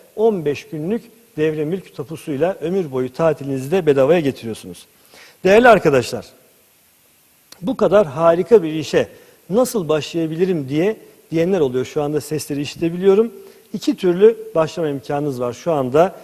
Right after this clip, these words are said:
slaytlarda görüyorsunuz. Üye müşteri olarak başlayabilirsiniz. Yani bu şirket nasıl bir şirkettir, ürünleri nasıldır, marketing planı nasıldır biraz inceleyeyim diyebilirsiniz. En tabii hakkınız. Dilediğiniz ürünlerden yüz elli puanlık sipariş vererek aktif olup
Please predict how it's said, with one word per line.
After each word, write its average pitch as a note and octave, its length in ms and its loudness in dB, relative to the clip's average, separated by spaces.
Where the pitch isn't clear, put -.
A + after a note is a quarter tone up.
slaytlarda C3+ 640 -2
görüyorsunuz. G3 680 0
Üye B3 220 0
müşteri A3 340 0
olarak D3 300 2
başlayabilirsiniz. G#3 1000 -2
Yani E3 320 -4
bu F3+ 80 -10
şirket E3 360 -10
nasıl D#3 280 -10
bir D#3 40 -12
şirkettir, E3+ 560 -12
ürünleri C#3+ 500 -6
nasıldır, D#3+ 460 -8
marketing C3+ 500 -12
planı D3 220 -6
nasıldır E3 340 -8
biraz A3+ 220 -8
inceleyeyim E3+ 460 -2
diyebilirsiniz. C3+ 540 -6
En G3+ 180 -4
tabii C3 260 -6
hakkınız. C#3+ 460 -4
Dilediğiniz A3+ 480 2
ürünlerden F3+ 420 2
yüz F3 240 -2
elli A#3+ 200 2
puanlık D#3 380 -2
sipariş D#3 520 -4
vererek D3+ 320 4
aktif - 400 -6
olup D#3 220 -2